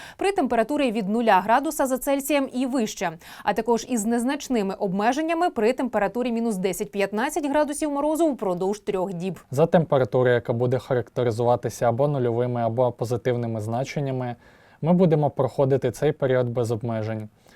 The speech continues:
Speaker 2: Якщо ж ми говоримо про температуру мінус десять-п'ятнадцять градусів за Цельсієм, обмеження можливі, вони не повинні перевищувати одну-півтори тисячі мегаватт потужності.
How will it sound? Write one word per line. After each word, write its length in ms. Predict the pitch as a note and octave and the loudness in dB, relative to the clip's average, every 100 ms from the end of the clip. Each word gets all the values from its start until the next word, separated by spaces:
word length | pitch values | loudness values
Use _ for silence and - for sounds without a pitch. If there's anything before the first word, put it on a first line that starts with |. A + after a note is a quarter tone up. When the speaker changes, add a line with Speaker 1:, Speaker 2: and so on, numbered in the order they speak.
| - _ | -20 _
Speaker 2:
Якщо 260 | C3 - F#3+ | -4 0 2
ж 120 | D#3+ | 2
ми 80 | D3+ | 2
говоримо 460 | C3 B2 C3 B2 A#2 | 2 4 4 2 -2
про 200 | B2+ A#2 | -2 -2
температуру 600 | B2+ A#2 B2 A#2+ C3 B2+ | -4 0 0 0 2 2
мінус 300 | B2+ B2 A#2 | 0 -2 0
десять-п'ятнадцять 840 | B2 A#2+ B2 - B2 B2+ D3+ D#3 | 0 0 -4 -6 -4 -4 -2 -2
градусів 520 | C3 C#3 C#3 C#3 C#3+ | -2 0 0 0 0
за 160 | B2+ C3 | 0 -2
Цельсієм, 600 | - C#3 C3 C3+ B2+ B2 - _ - - - | 0 0 0 -4 -4 -8 -14 _ -20 -8 -2
обмеження 560 | A#2 C#3+ F3+ E3 C#3+ | 0 2 4 4 2
можливі, 460 | C3 A#2 A2+ A2+ A2 | 0 2 2 2 0
вони 260 | A#2 D3 | 0 0
не 100 | D#3 | 0
повинні 420 | C#3 B2+ A#2+ A#2+ A2+ | 0 0 2 0 -2
перевищувати 840 | C3 A#2+ C#3+ D3+ D3+ C3 - B2+ | 0 2 2 2 0 0 2 2
одну-півтори 760 | A#2 A2+ D#3+ F3 C#3 - C3 A#2+ | 2 2 0 0 -2 0 0 2
тисячі 560 | C3+ C3+ C#3 - C#3 | 0 0 -2 0 -2
мегаватт 500 | B2+ A2 A2+ A2+ A#2 | -2 -2 0 2 0
потужності. 800 | - A#2+ A#2 A2 A2+ G#2+ - A#2 | -2 -4 -2 -2 -4 -8 -10 -12